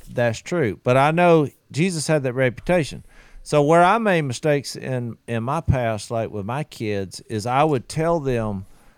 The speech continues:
you know, they would have a friend that was shady, and I'd say, "Hey, you need to get away from them." Well, you know, I was trying to protect my kid. But the more I got in touch with Jesus, I realized that he would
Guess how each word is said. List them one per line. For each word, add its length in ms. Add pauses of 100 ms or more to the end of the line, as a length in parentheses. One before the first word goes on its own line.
(300)
you 80
know, 80
they 120
would 100
have 180
a 60
friend 440
that 140
was 80
shady, 400
and 100
I'd 160
say, 160
"Hey, 140
you 160
need 160
to 40
get 160
away 220
from 220
them." 220 (440)
Well, 240
you 120
know, 100
I 100
was 160
trying 220
to 80
protect 320
my 100
kid. 360 (960)
But 340
the 100
more 320
I 180
got 360 (340)
in 160
touch 380
with 160
Jesus, 500
I 120
realized 800
that 340 (880)
he 320
would 280